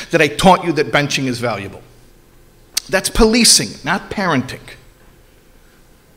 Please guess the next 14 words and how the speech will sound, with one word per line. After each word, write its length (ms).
You 100
can't 340
say 240
that 80
because 240
I 60
sent 280
you 120
to 80
a 60
school 400
where 100
they 120
bench, 560